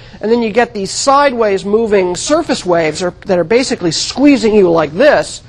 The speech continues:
and you completely jumble and bust up the terrain. Whatever's going on on the surface, you just basically pick it up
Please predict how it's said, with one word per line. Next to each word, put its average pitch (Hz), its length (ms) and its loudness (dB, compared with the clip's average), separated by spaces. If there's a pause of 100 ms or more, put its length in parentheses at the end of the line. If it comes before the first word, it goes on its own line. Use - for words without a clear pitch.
(340)
and 196 160 -2
you 220 80 0
completely 240 600 -2
jumble 196 480 2
and 156 120 -6
bust 185 280 -4
up 180 160 -4
the - 60 -18
terrain. 160 500 -4
Whatever's 220 340 -2
going 233 280 2
on 214 160 2
on 185 60 -4
the - 180 -12
surface, 226 400 -4
you 165 80 -8
just 160 160 -8
basically 202 400 -6
pick 269 260 -2
it 226 60 2
up 202 240 2